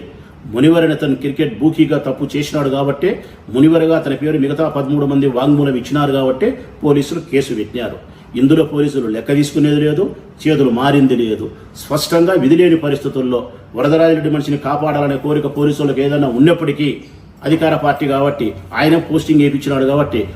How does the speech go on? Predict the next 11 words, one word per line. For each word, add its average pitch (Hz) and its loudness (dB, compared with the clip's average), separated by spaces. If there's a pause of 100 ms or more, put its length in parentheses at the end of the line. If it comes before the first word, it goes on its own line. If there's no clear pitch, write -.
(160)
ట్రాన్స్‌ఫర్ 156 0
చేస్తాడు 147 -2
కాబట్టి, 139 -2 (280)
ఆ 117 -2 (140)
భయముతో, 165 2
ఆ - -2
స్వార్థముతో 143 0 (320)
కేసు 165 2
పెట్టకుండా 147 0
ఉండాలనే 139 0
ఉద్దేశం 147 -2